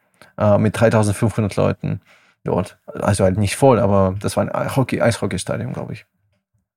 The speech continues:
Und dreitausendfünfhundert. Und da habe ich sie dazu motiviert, sag ich mal, ähm, dass jeder Sessel, der, oder Stuhl, der vor mir ist, also diese dreitausendfünfhundert Stühle,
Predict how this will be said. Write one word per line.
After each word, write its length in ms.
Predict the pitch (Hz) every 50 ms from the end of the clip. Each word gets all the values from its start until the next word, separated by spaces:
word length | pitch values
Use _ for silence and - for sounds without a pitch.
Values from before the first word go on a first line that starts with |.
| _ _ - - -
Und 160 | 131 123 107
dreitausendfünfhundert. 840 | - 147 143 151 147 131 127 123 131 117 117 120 107 110 131 - - - - - - - - - - -
Und 80 | -
da 60 | 117 123
habe 140 | 156 170
ich 100 | 170 131
sie 460 | - - 156 156 156 151 147 147 143 - - - - _ _
dazu 800 | - - 175 - - - - - 170 170 170 170 165 160 156 147 - - _ - - - -
motiviert, 760 | - 143 160 156 - - 151 143 139 180 233 202 113 - -
sag 360 | - - - - - 92 -
ich 160 | 98 - -
mal, 240 | 110 113 131 165 185 - - - - - - - _ _
ähm, 800 | - 117 117 117 117 113 113 117 113 113 117 120 120 - - - _ -
dass 400 | 143 135 - - - - - _ _
jeder 720 | - 139 135 113 143 180 196 190 196 190 190 190 185 - - -
Sessel, 580 | 120 104 113 131 117 - - 117 98 101 -
der, 300 | - 120 127 123 123 110 - - -
oder 380 | - - 110 107 104 95 - 90
Stuhl, 480 | - - - 139 117 101 98 104 - - - - -
der 160 | 113 113 104
vor 160 | - - 113
mir 260 | 110 110 107 104 -
ist, 220 | - 98 98 - -
also 140 | 113 90 92
diese 240 | - 110 104 104
dreitausendfünfhundert 720 | - 127 113 113 120 110 98 95 - - 104 - - 101 98
Stühle, 340 | - - - 113 - -